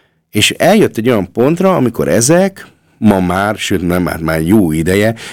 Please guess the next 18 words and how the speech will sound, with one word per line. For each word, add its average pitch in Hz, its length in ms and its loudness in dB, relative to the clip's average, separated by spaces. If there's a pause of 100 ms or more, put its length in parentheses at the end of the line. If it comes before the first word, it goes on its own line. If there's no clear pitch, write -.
ezek 127 220 -2
teljesen 180 460 0
egyenrangúként 80 920 -4
működnek, 85 580 0
ezek 87 200 -4
az 80 120 -2
elméletek, 85 520 -2
miközben 120 880 0 (460)
ugye 107 260 2
folyamatosan 90 880 0
lett 87 140 -2
leépítve 82 680 -2
a 80 60 0
tudománynak 78 720 -2
a 80 60 -4
státusza, - 680 -6
folyamatosan 98 800 -2
ugye 87 320 0